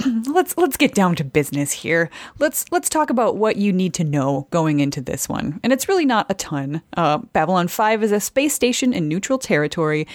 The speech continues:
in a universe that has become somewhat less than neutral. The Centauri have recently resubjugated the Narn, and tensions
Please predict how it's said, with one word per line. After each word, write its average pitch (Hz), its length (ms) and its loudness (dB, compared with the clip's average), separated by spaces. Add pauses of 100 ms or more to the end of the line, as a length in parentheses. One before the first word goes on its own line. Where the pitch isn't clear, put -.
(220)
in 156 100 0
a 151 40 2
universe 247 500 2
that 196 100 2
has 196 160 0
become 208 380 2
somewhat 196 420 2
less 151 320 0
than 180 220 -2
neutral. 196 440 -2 (500)
The 175 60 -2
Centauri 170 640 2
have 240 180 0
recently 196 380 2
resubjugated 170 960 0
the 139 80 -2
Narn, 139 500 0
and 165 160 2
tensions 233 440 0